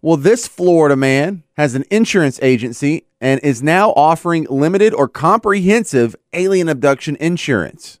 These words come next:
He also offers reincarnation insurance, asteroid insurance, and even insurance for anyone who storms Area fifty-one and doesn't make it out alive.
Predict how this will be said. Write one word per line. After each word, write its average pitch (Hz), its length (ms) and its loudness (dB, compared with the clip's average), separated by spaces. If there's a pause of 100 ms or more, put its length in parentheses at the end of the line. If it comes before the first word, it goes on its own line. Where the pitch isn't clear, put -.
He 151 140 -2
also 143 320 2
offers 131 400 2
reincarnation 139 840 2
insurance, 147 640 -2
asteroid 151 680 2
insurance, 143 580 -2
and 120 120 -4
even 143 300 -2
insurance 135 440 -4
for - 140 -6
anyone 131 360 -2
who 127 120 -2
storms 135 460 -2
Area 127 320 2
fifty-one 117 720 0 (260)
and 110 320 0
doesn't 143 380 2
make 131 180 0
it 117 80 2
out 113 160 2
alive. 90 600 -2